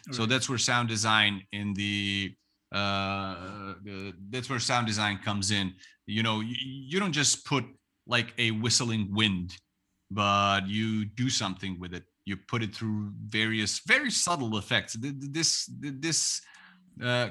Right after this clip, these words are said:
Speaker 1: can't be something that, that, that is, like, in your face,
Speaker 2: Mm-hmm.
Speaker 1: because it would obviously take you out of the entire experience. Uh, but it needs to be kinda different enough, not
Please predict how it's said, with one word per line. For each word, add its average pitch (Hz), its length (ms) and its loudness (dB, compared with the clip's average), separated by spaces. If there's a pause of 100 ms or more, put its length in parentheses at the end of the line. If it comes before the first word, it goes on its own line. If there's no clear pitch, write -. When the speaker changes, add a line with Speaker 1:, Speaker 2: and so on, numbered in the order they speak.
Speaker 1:
can't 151 340 2
be 143 120 -2
something 123 640 2
that, 110 280 2 (320)
that, 101 280 -2
that 110 140 2
is, 101 160 2
like, 104 220 2 (320)
in 117 120 2
your 107 180 2
face, 98 500 2
Speaker 2:
Mm-hmm. - 80 -10 (100)
Speaker 1:
because 101 300 0
it 95 180 -2
would 95 320 -4 (100)
obviously 104 680 0
take 98 280 -2
you 104 100 0
out 104 180 6
of 92 100 -4
the 95 200 -2
entire 98 600 -2 (440)
experience. 101 880 0
Uh, 98 360 -4
but 104 160 -4
it 101 100 -4
needs 151 220 -4
to 139 80 -2
be 123 540 0 (1000)
kinda 165 440 2 (180)
different 156 420 2
enough, 123 520 2 (600)
not 135 440 2